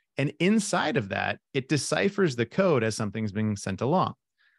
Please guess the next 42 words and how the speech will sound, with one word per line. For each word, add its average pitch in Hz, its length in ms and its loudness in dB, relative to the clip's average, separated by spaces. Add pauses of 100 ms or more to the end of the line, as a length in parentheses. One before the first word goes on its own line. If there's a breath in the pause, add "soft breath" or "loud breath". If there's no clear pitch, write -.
(120)
So 147 380 4
in 143 140 0
this 208 160 -2
case, 143 280 -2
you'll 127 100 2
see 143 300 0
a, 120 220 0
a 120 100 -6
series 180 440 2
of 113 120 2
one-station 135 680 -2
decoders, 175 640 -2 (420)
and 151 140 2
then 170 100 2
this 185 180 2
two-station 110 640 -2
decoder 101 400 0
right 101 220 0
here. 104 320 -4 (420)
The 120 80 2
wires 151 300 4
coming 139 300 2
off 135 200 0
are 117 60 -2
slightly 123 320 0
different, 110 420 -2
so 120 120 -2
you 117 180 2
can 117 140 -2
identify 110 560 0
which 104 280 -2
one's 107 220 -2
station 101 440 -2
one 143 320 2 (300)
or - 100 -2
port - 300 2
one 107 420 -2 (100)
and 110 100 -2
which 110 200 -2
one's 107 180 -2
port - 360 -10
two. - 220 0